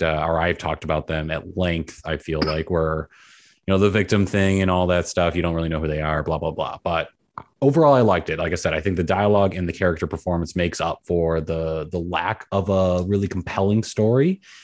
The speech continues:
And I was still entertained throughout. I, uh, I really like stuff that takes place in restaurants too.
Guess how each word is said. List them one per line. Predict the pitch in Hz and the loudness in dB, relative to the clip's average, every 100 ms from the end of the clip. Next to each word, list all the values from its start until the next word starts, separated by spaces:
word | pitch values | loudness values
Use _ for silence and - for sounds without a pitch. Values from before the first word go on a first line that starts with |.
| - _ _ | -20 _ _
And | 110 123 | -2 2
I | |
was | 160 - | 2 4
still | 196 170 | 6 6
entertained | 180 - 175 170 135 | 4 4 2 4 4
throughout. | 147 135 80 67 - | 4 4 2 -2 0
I, | 95 95 | 2 4
uh, | 95 85 | 2 2
I | 95 | 2
really | 101 107 | 4 4
like | 107 98 92 | 4 4 2
stuff | - 92 | 0 0
that | 92 | 0
takes | 92 90 - | -2 -4 0
place | 92 87 | 0 2
in | 85 | 0
restaurants | 78 80 - 101 101 - | -2 -4 -2 0 0 -2
too. | - 82 98 | -2 0 0